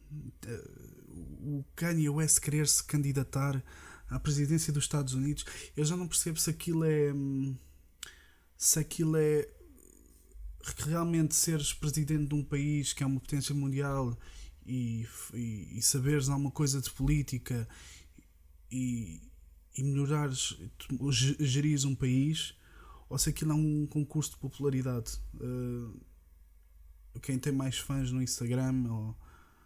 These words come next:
ou quem fez mais reality shows, ou que,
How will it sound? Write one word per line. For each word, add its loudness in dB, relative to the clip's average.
ou -2
quem 0
fez -2
mais 2
reality 0
shows, 0
ou -2
que, -6